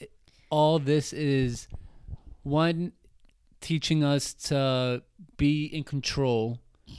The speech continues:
of our own destiny, be in control of staying in the present, being in control in terms of just going with the flow and, and just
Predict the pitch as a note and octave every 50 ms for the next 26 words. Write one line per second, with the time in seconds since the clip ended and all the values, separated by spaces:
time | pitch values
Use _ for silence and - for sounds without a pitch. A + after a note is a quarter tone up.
0 | - - - - - - - - - - C3+ B2+ B2+ B2+ B2+ B2+ B2 B2 A#2+ A#2+
1 | A#2+ A#2 - - C3 C3 C3 C3 C3 C3 B2+ B2+ C3 B2 A#2 - - C3 B2+ B2
2 | A#2+ C3 C#3 C#3+ D3 D3+ C#3 - C#3+ C#3 - - D3+ C#3+ C#3 C#3 C#3 C#3 C#3 -
3 | C#3 C3+ C3 B2+ B2+ B2 B2 A#2+ - - - C3+ C3 C3 C3 C3 C3 C3 - -
4 | C3 B2+ A#2+ A#2 B2+ A#2+ A#2 B2 C3 B2+ C3+ C#3 C3 - - C3+ - - - C3+
5 | C3 C3 C3 B2+ B2 A#2+ - - B2+ B2+ B2 A#2+ B2+ A#2+ A#2 A#2+ B2 - - _
6 | _ - - - _ _ _ _ _ _ _ _ _ - _ - _ - C#3 D#3
7 | C#3+ B2 - D3 D#3 E3 E3+ E3+ E3+ E3 - D3 - - D3+ D3 C#3+ D3 D3 D3
8 | D3 D3+ D3 C#3+ C#3+ C#3 C#3+ - D3+ C#3 C#3 B2+ A2+ C3+ C#3 C#3+ C3+ - - -
9 | -